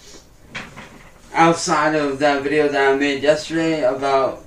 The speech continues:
you know, things being redone. Because there's co-, there's something I wanted to get off my chest yesterday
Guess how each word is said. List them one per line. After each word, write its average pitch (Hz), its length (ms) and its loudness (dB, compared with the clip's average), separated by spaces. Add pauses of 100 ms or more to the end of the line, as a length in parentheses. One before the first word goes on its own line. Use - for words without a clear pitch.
(100)
you 156 140 0
know, 139 200 2
things 147 280 -4
being 147 220 0
redone. 151 480 2 (720)
Because 175 520 4 (180)
there's 226 360 4
co-, 196 240 2
there's 220 300 0
something 202 240 2
I 180 100 2
wanted 175 280 2
to 156 80 2
get 160 140 2
off 151 200 4
my 143 180 0
chest - 380 -4
yesterday 120 560 -4